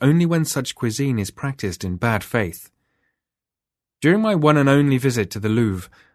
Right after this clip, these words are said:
I became transfixed by Theodore Géricault's Scène de Naufrage, Scene of a Shipwreck, that gruesome panorama of life aboard the notorious raft by which the refugees from the stranded freighter Medusa sought to save themselves.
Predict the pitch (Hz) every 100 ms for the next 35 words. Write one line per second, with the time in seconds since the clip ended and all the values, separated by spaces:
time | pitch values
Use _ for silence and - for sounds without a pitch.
0 | - 120 127 175 196 - 170 151 - 139
1 | - - 117 113 - 156 160 151 139 117
2 | 135 131 131 123 120 - - - 135 147
3 | 139 135 127 127 - 117 95 82 80 -
4 | - _ _ _ _ - - 139 117 95
5 | 98 - - - 73 - _ _ _ _
6 | _ 123 120 - 123 170 175 160 160 156
7 | 147 143 110 92 101 110 123 127 139 151
8 | 139 110 110 110 143 151 156 147 147 147
9 | 92 85 - 101 95 101 - - 98 110
10 | - 107 135 135 104 - 104 104 - 123
11 | 135 139 - 139 135 120 98 104 127 143
12 | - 85 80 - 113 - 107 127 127 -
13 | 85 82 85 80 78 -